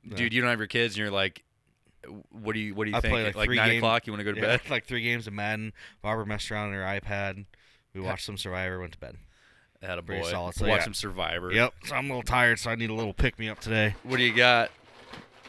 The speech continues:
Speaker 2: Oh, <laughs> I see what you did there. <laughs> You a little tired?
Speaker 1: Yeah, I need
Speaker 2: What the?
Speaker 1: I need to pick me up, dude.
Speaker 2: All right. Wow, man. Have you ever had this?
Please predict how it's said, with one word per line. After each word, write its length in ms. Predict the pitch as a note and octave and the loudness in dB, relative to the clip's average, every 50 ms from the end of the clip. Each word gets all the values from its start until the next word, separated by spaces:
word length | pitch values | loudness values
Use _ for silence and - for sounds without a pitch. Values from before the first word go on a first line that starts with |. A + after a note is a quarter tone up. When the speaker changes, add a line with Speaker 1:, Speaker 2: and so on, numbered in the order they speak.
| - - - - - | -20 -20 -8 2 6
Speaker 2:
Oh, 240 | D#3 D#3 D#3 - - - | 8 10 10 10 8 4
<laughs> 60 | - - | 4 6
I 120 | F#3+ E3+ - - | 6 6 6 4
see 200 | - - - D#3+ D#3+ | 0 -2 0 2 2
what 80 | D3+ | 2
you 120 | C#3+ C3+ A#2 | 2 0 -2
did 220 | B2 B2 A#2+ A2 | -2 -4 -4 -2
there. 240 | B2 B2+ C#3 D3+ D3 - | 0 2 2 2 2 0
<laughs> 40 | - - _ _ - - _ - - - - - - | -4 -20 _ _ -20 -20 _ -20 -20 -20 -14 -6 -2
You 100 | D4 - | 0 2
a 0 | |
little 160 | - E3 D#3+ | 2 0 0
tired? 520 | D#3+ - - C#3+ C#3+ D3 F3 G3 G#3 C#4+ - - - - - | -2 0 2 4 4 6 4 4 2 0 -2 -8 -14 -10 -6
Speaker 1:
Yeah, 280 | F#2+ F#2+ G2 F#2+ F#2 | -4 -2 -2 -2 -2
I 60 | F#2+ G2+ | -2 -2
need 160 | G2+ - - | -2 0 2
Speaker 2:
What 240 | A3+ A3 G#3+ - - | 4 4 4 2 2
the? 180 | - A#3 A3 - - - - - - - - | 0 0 0 0 -2 -12 -18 -18 -16 -14 -10
Speaker 1:
I 60 | F2+ | -8
need 180 | F#2+ F#2 E2 - | -6 -6 -4 -2
to 60 | - | -2
pick 180 | A2+ G#2+ - | -2 -2 -4
me 120 | - G2+ F#2+ | -4 -4 -4
up, 120 | F#2 F2 F2+ | -4 -4 -4
dude. 200 | F#2+ G2+ G#2 G2 - - - - - | -2 -4 -4 -6 -8 -16 -12 -4 0
Speaker 2:
All 200 | B2 C#3 D#3+ D#3+ | 4 4 6 6
right. 420 | E3 F3 - - A2 B2+ A2+ G2 A#2+ A2 | 6 6 4 4 0 -4 -6 -8 -14 -12
Wow, 520 | G#2 G#2+ A#2 C#3+ F3+ G#3+ B3+ B3 E3 A2+ G#2+ | -4 2 4 4 6 8 8 6 6 4 2
man. 340 | G#2+ A2+ A#2 B2+ D3 F3+ | 2 2 4 4 4 2
Have 100 | A#3 C4 | 2 0
you 80 | C#3+ E3+ | 0 2
ever 140 | F#3 F#3 D3+ | 2 2 2
had 200 | C#3 C#3+ D#3 C#3+ | 2 0 0 0
this? 200 | B2+ D3+ F#3+ G3+ | 0 0 0 0